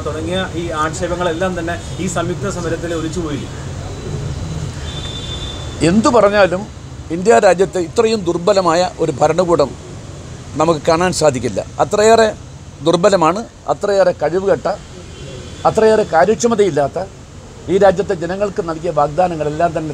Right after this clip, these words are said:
Speaker 2: തകർത്തുകൊണ്ട് ധൂർത്തും ധാരാളിത്തമായിട്ട് മുന്നോട്ട് പോകുന്ന സാമ്പത്തിക പ്രതിസന്ധിയിൽ മുങ്ങിത്താണ് കൊണ്ടിരിക്കുന്ന ഒരു ഗവൺമെൻറ്റാണ് ഈ ഗവൺമെൻറ് എന്ന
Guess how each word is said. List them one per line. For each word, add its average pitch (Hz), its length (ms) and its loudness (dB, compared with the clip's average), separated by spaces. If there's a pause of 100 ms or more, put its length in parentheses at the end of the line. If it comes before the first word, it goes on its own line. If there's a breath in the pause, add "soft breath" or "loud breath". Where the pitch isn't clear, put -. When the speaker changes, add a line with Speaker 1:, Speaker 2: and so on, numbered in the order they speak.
Speaker 2:
തകർത്തുകൊണ്ട് 139 520 0 (580)
ധൂർത്തും 240 360 4
ധാരാളിത്തമായിട്ട് 170 760 4
മുന്നോട്ട് 147 420 -4
പോകുന്ന 127 260 -2 (640)
സാമ്പത്തിക 202 440 6
പ്രതിസന്ധിയിൽ 170 420 2 (960)
മുങ്ങിത്താണ് 196 480 6 (160)
കൊണ്ടിരിക്കുന്ന 170 460 0
ഒരു 147 100 -6
ഗവൺമെൻറ്റാണ് 156 460 2
ഈ 131 80 -6
ഗവൺമെൻറ് 143 280 2
എന്ന 143 100 0